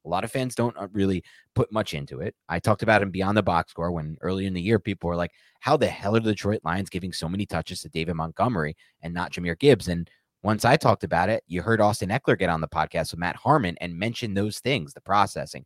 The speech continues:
the vision, the cutbacks. And I do honestly feel like I'm watching a completely different player with Saquon Barkley in twenty twenty-two and twenty twenty-three than I was in twenty eighteen, twenty nineteen, twenty twenty, some of those,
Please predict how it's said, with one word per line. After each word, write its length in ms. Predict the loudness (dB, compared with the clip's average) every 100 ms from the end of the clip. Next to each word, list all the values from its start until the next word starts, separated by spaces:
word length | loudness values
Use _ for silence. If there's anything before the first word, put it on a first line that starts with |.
| -18 -20 _
the 60 | 0
vision, 440 | 4 4 0 -8
the 60 | -8
cutbacks. 560 | -8 -6 -6 -6 -10 _ _ _ _ 0
And 200 | 0 0 _
I 120 | -2 0
do 280 | 2 0 2
honestly 360 | 2 2 2 0
feel 200 | 2 2
like 140 | 2
I'm 160 | 0 0
watching 320 | 0 0 -8
a 20 |
completely 420 | -10 -8 -8 -4
different 280 | -4 -4 -6
player 200 | -2 0
with 120 | 0
Saquon 340 | -2 -2 -2 0
Barkley 320 | -2 -2 -8
in 80 | -8
twenty 240 | -4 -4
twenty-two 380 | -2 -4 -2 -4
and 100 | -4
twenty 200 | -4 -6
twenty-three 460 | -6 -8 -4 -4 -2
than 120 | 0
I 80 | 0
was 420 | 2 2 2 -2
in 80 | -12
twenty 280 | -10 -6
eighteen, 340 | -8 -8 -12 -12
twenty 220 | -12 -8
nineteen, 420 | -8 -8 -12 -20
twenty 180 | -16 -16
twenty, 240 | -8 -8
some 160 | -6 -6
of 60 | -4
those, 220 | -4